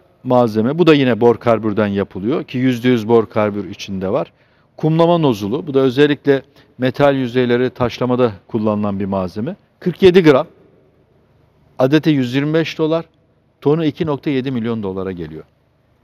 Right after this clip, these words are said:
Aynı şekilde şurada bir başka malzeme daha var. Bu da özellikle helikopterlerde pilotları,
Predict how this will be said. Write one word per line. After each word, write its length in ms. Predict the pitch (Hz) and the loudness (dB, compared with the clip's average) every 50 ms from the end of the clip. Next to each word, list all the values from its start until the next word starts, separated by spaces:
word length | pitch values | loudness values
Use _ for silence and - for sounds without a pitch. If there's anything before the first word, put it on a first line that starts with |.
| - _ _ _ _ _ _ _ _ _ _ _ _ _ _ _ _ _ _ _ _ _ _ _ | -20 _ _ _ _ _ _ _ _ _ _ _ _ _ _ _ _ _ _ _ _ _ _ _
Aynı 220 | - 143 185 202 190 | -6 -4 -4 -4 -2
şekilde 580 | - - 175 160 - 170 160 147 165 175 180 - _ _ _ _ _ _ _ _ _ _ _ | -2 -2 -2 0 0 -2 0 0 0 0 0 -4 _ _ _ _ _ _ _ _ _ _ _
şurada 520 | - - - 170 160 151 160 160 156 - - _ _ _ _ _ _ _ | -18 -8 -6 -6 2 4 4 4 4 0 -6 _ _ _ _ _ _ _
bir 160 | - 151 147 | -4 0 4
başka 380 | 151 151 143 - - - 156 151 | 4 4 4 2 0 0 2 4
malzeme 480 | 143 147 143 139 127 139 139 139 135 | 4 4 4 4 2 2 2 2 2
daha 220 | 135 139 135 147 135 | 2 2 2 2 2
var. 160 | 135 147 156 - - - _ _ _ _ _ _ _ _ _ _ _ _ | 2 0 -2 -6 -16 -20 _ _ _ _ _ _ _ _ _ _ _ _
Bu 120 | 156 151 147 | -6 0 2
da 60 | 151 | 4
özellikle 500 | 151 143 131 120 151 156 - - 156 139 | 4 4 4 2 0 0 0 -2 -2 -2
helikopterlerde 1080 | 127 143 139 135 - 139 131 - - 147 135 131 131 131 131 127 127 120 131 139 147 - _ _ _ _ _ _ _ _ _ _ | 0 -2 -2 -2 -4 -6 -6 -2 -2 0 0 0 2 0 0 0 0 -2 -4 -6 -6 -8 _ _ _ _ _ _ _ _ _ _
pilotları, 520 | - 127 139 135 135 _ - 127 127 135 | -2 0 0 0 0 _ -2 -2 -2 -2